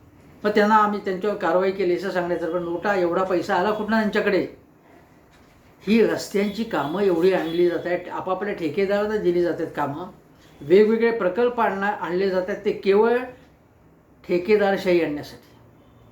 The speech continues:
त्यामधनं प्रचंड पैसा या लोकांकडे, या लोकांच्या जवळच्यांकडे येतोय, हे लक्षात घ्या तुम्ही. आणि हे स्वतः काय या सरकारचे उद्योग चालू आहेत ते बघा, आणि ते अगोदरच्या सरकारला नावं ठेवतात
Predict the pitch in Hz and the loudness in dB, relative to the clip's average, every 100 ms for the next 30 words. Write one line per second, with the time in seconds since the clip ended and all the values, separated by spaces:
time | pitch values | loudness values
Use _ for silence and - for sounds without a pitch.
0 | - - - - _ 220 240 233 226 247 | -20 -20 -20 -20 _ 2 4 4 2 2
1 | 262 - 180 - 269 294 294 - 226 - | 0 -2 -8 0 0 2 0 2 0 0
2 | 247 233 - - - 185 202 208 202 208 | -2 -2 -6 -20 -10 -2 2 2 0 -2
3 | 196 202 220 240 - _ - 185 190 190 | -2 0 0 -2 -6 _ -8 -2 0 0
4 | 202 196 202 196 - - _ 156 180 190 | -2 0 -2 -2 -6 -16 _ 0 4 6
5 | 226 214 208 202 190 196 165 190 160 - | 4 0 -2 -2 -2 0 -2 -2 -4 -6
6 | - _ - 196 185 - 196 175 165 127 | -20 _ -8 -4 -4 -2 -2 0 -2 -4
7 | - - - - - _ _ _ _ 180 | -16 -20 -20 -20 -20 _ _ _ _ -2
8 | 196 254 294 - - _ - - _ _ | 4 4 2 -4 -14 _ -20 -20 _ _
9 | - 196 262 - 190 190 240 269 262 233 | -8 2 2 2 -2 0 0 0 0 0
10 | 254 240 202 196 220 220 196 190 175 208 | 0 -2 0 2 2 0 -4 -4 -2 -2
11 | 208 233 190 175 240 233 226 226 226 220 | -2 0 -2 2 0 2 0 2 2 2
12 | 175 160 196 247 - 185 196 226 233 208 | 2 2 0 -2 -6 -8 -4 0 0 0
13 | 180 233 262 269 262 240 233 240 240 226 | 0 2 2 2 -2 -2 -2 0 0 0
14 | 214 196 175 131 | -2 -4 -4 -6